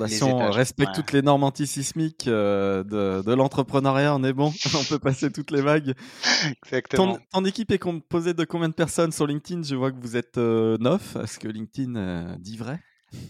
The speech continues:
Speaker 1: Alors, j'essaye, heu, de mettre tous mes, les employés sur LinkedIn. Aujourd'hui, on est douze.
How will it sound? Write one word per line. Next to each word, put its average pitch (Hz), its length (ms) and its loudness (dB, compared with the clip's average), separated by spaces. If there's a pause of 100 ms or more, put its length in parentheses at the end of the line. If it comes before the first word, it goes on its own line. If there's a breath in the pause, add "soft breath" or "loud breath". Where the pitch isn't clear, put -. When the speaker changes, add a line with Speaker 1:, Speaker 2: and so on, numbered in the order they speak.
Speaker 1:
Alors, 117 360 2
j'essaye, 127 640 2
heu, 117 140 2
de 113 120 -8
mettre 123 320 -6
tous 139 80 -14
mes, 123 260 -2
les 113 180 -4
employés 120 320 -6
sur 113 220 -6
LinkedIn. 120 440 -6
Aujourd'hui, 113 440 -8
on 120 100 -8
est 104 120 -8
douze. 131 380 -8